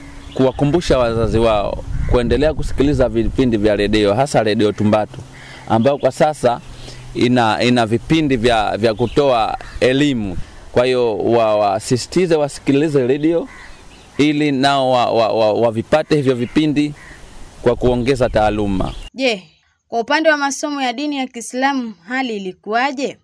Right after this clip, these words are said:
Speaker 2: Huyu hapa ni Bwana Gora Hamisi, ni mmoja kati ya walimu wazoefu kutoka Madrasatul Ikhwani Al-Qadiria iliyopo Tumbatu Vivini. Amezungumza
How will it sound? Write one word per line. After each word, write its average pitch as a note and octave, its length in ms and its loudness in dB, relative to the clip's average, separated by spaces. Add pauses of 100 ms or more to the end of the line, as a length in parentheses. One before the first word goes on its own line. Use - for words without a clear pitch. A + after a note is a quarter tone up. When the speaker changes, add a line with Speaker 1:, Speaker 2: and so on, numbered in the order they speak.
(420)
Speaker 2:
Huyu B3+ 200 -2
hapa D#4 280 0
ni C4 120 -4
Bwana A#3+ 320 -2
Gora C#4 340 0
Hamisi, C4 680 -6 (140)
ni G#3 140 -12
mmoja C4 360 -6
kati C#4 260 -4
ya B3+ 100 0
walimu B3+ 340 -2
wazoefu C4 440 -6
kutoka A#3+ 320 -8
Madrasatul B3 800 -6
Ikhwani C4 460 -4
Al-Qadiria A3+ 800 -4 (360)
iliyopo C4 540 -4
Tumbatu C4+ 480 -4
Vivini. A3 600 -8 (680)
Amezungumza C4 1000 -4